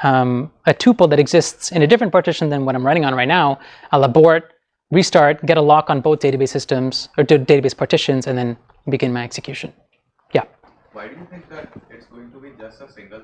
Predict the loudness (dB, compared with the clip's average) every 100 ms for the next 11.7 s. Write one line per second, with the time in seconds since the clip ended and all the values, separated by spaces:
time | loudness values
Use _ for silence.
0 | _ -20 -20 -20 -20 _ _ _ -20 -20
1 | _ _ _ _ _ -20 _ _ -20 -20
2 | -20 -20 -20 -20 -20 -20 _ -20 -20 _
3 | _ _ _ _ _ -20 -20 _ -20 -20
4 | _ _ _ _ _ _ _ -20 _ _
5 | -20 -20 _ _ _ _ _ _ _ _
6 | _ _ _ _ _ _ _ _ -20 -20
7 | _ _ _ -20 -20 -20 -20 -20 -20 -20
8 | -20 _ -20 -20 -20 -20 -20 -20 -20 -20
9 | -20 -20 -20 _ -20 -20 -20 _ _ _
10 | -20 -20 _ _ _ _ _ _ _ _
11 | -20 -20 -20 -20 _ -20 -20